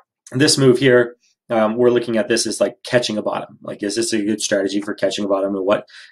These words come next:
what do we do, you know, in regards to the move to the upside? And the reason that we're looking at it that way is 'cause four-hour trend is upwards. So we're looking at this as more of a correction, and how are we gonna be able to tell and identify a buy signal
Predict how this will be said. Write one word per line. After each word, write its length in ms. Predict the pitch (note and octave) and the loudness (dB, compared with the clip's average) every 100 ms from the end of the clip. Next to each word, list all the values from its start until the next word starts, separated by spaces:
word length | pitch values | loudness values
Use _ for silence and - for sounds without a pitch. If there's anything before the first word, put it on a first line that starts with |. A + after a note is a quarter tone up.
| _ _ _ _ | _ _ _ _
what 200 | G#2+ A2 | 2 6
do 80 | A#2 | 8
we 160 | A2+ | 8
do, 440 | A2+ A2+ G#2 A#2 - _ | 8 6 6 4 -2 _
you 120 | - G#2+ | -6 -2
know, 160 | G#2 | -2
in 120 | A2 | -2
regards 340 | G#2+ G2+ G#2 - | -2 2 2 2
to 60 | |
the 60 | G#2 | -4
move 120 | G2 | -2
to 80 | - | 2
the 60 | A#2 | 2
upside? 220 | - F#2 | 2 -2
And 80 | G2+ | 0
the 40 | |
reason 240 | B2 D3 | 0 2
that 120 | D3 B2 | 2 2
we're 80 | |
looking 240 | A#2 A#2+ A2+ | 2 0 -2
at 80 | G#2+ | 0
it 80 | |
that 120 | A2 A2 | 2 0
way 80 | |
is 120 | G#2 - | -2 -6
'cause 200 | G2 - | -10 -6
four-hour 480 | A#2 A#2 A2+ G#2+ | 0 2 4 2
trend 300 | G2+ A#2+ G#2+ | 2 0 -2
is 120 | G2+ A2 | -2 -2
upwards. 480 | A2 - - - - - - | -2 -4 -10 -10 -12 -20 -20
So 120 | - | 0
we're 60 | A#2 | 2
looking 240 | C#3 C3+ | 2 0
at 120 | B2+ B2 | 0 0
this 140 | A#2 | -2
as 120 | A2 | -2
more 180 | A2 G#2+ | -2 -2
of 80 | G2 | -2
a 80 | F#2+ | -8
correction, 800 | - G#2 - - - F#2+ A2+ - - _ | -4 2 2 2 -6 -6 -10 -14 -20 _
and 200 | A2+ G#2+ | -4 -4
how 260 | - B2+ B2+ | 2 4 6
are 40 | |
we 120 | B2+ | 6
gonna 200 | A#2 A2+ | 4 4
be 120 | G#2+ A2+ | 4 4
able 160 | G#2+ | 4
to 60 | G#2 | -4
tell 280 | - A#2+ A2+ | 2 4 4
and 120 | G2 | 0
identify 400 | G2 G#2+ - G2+ | -4 -8 0 0
a 100 | F#2+ | 2
buy 260 | - G2+ | 0 0
signal 540 | G#2+ - F2+ G2 F2 | 0 -6 -8 -10 -12